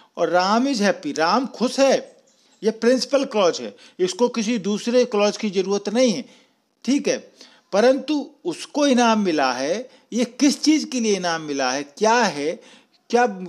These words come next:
तो वो प्रिंसिपल क्लॉज पर डिपेंडेंट है। "I will give you freedom", ये सुभाष चंद्र बोस का एक नारा है,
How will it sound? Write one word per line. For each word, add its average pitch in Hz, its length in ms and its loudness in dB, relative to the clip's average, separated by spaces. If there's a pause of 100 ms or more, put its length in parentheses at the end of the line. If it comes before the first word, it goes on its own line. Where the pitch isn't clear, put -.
(140)
तो 196 240 -2
वो 233 420 2
प्रिंसिपल 170 340 -8
क्लॉज 131 220 -6
पर 185 180 -10
डिपेंडेंट 113 640 -10
है। - 120 -20 (540)
"I 240 240 2
will 247 240 -2 (120)
give 208 220 -2
you 214 300 -6
freedom", 190 340 -2 (1120)
ये 175 600 2 (1000)
सुभाष 160 340 -2
चंद्र 175 200 -4
बोस 165 220 -4
का 170 100 0
एक 160 140 -2
नारा 135 340 -2
है, 202 320 -4